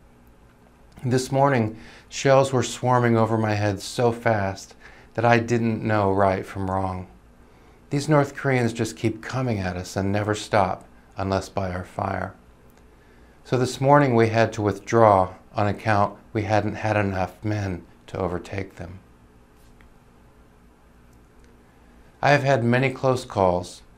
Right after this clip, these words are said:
but with the help of your prayers, the Lord saw me through. But the thing I hate is one has to keep at it until another company relieves them,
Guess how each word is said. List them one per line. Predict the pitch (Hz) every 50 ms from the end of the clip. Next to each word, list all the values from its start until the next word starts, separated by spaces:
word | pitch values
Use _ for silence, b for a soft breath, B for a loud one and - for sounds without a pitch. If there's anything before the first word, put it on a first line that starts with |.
| _ _ b b b b b b b b
but | - 113
with | 120 120 -
the | - 117
help | 113 127 127 131 131
of | 131 123 110
your | 113 127 127
prayers, | 127 127 - - 107 101 95 98 101 95 -
the | - 101
Lord | 98 101 101 101 98 95
saw | - - 107 98
me | 101 98 95
through. | 92 - - - 101 98 95 92 92 - - - - - - - b b b b b b b b b b b b
But | - 120 -
the | 127
thing | 123 - - 147 151 151
I | 143 135
hate | 117 113 127 131 123 110 95 - - - -
is | - 110 - -
one | 123 120 117
has | 110 117 120 117 117
to | - -
keep | - - - 127 117 113 117
at | 110 107 101 98
it | 95 98 - - - - _ - - -
until | 117 107 104 - - 117 113 110
another | 110 107 113 113 104 110
company | 107 - - 139 139 131 - 120 110 104
relieves | 98 98 101 104 117 127 135 127 - -
them, | - 92 87 85 87 -